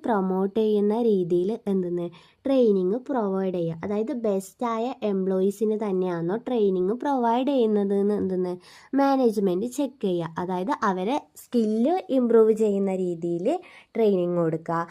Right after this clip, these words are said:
അത് ആ ട്രെയിനിങ് കിട്ടുന്നത്, ആ, ബെസ്റ്റ് എംപ്ലോയിക്കാണെന്ന് ഒന്നുകൂടി ഉറപ്പ് വരുത്തുക. അതായത് ചെക്ക് ചെയ്യുക, മാനേജേഴ്സ്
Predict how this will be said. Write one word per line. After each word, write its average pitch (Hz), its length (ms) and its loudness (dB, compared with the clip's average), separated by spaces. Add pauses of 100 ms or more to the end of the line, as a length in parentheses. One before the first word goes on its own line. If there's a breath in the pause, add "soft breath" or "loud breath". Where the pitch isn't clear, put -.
(240 loud breath)
അത് 220 160 2 (400)
ആ - 20 4 (200)
ട്രെയിനിങ് 226 560 2
കിട്ടുന്നത്, 214 520 0 (280)
ആ, 202 80 -2 (120)
ബെസ്റ്റ് 202 420 -2
എംപ്ലോയിക്കാണെന്ന് 226 960 0 (140)
ഒന്നുകൂടി 185 420 0 (160)
ഉറപ്പ് 170 360 -4
വരുത്തുക. 170 360 0
അതായത് 214 280 -2 (120)
ചെക്ക് 220 340 -4
ചെയ്യുക, 165 300 0 (440 loud breath)
മാനേജേഴ്സ് 180 720 0